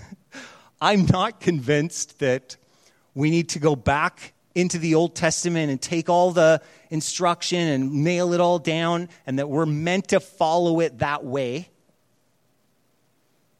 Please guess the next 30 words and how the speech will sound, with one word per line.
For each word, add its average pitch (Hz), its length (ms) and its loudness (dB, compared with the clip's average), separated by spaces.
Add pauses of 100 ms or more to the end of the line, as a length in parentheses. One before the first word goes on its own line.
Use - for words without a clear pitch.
(120)
I 143 100 -2
don't 165 180 -2
believe 156 380 0
that 151 120 0
it's 147 300 -2
necessarily 165 760 0
a 143 80 -2
specific - 840 -2
day, 156 280 2
that 156 120 2
it 139 120 -4
needs 180 280 -4
to 180 80 0
be 170 220 0
on 147 220 2
a 135 80 -2
Sunday, 208 880 2 (640)
especially 143 420 -2
because 135 320 -4
they 135 160 0
didn't 127 460 -4 (300)
celebrate 127 440 -2
it 135 80 0
on 127 160 0
a 131 40 -4
Sunday. 147 500 -2 (380)
Theirs 160 300 4
was 143 240 -2
a 123 200 2
Saturday, 190 600 0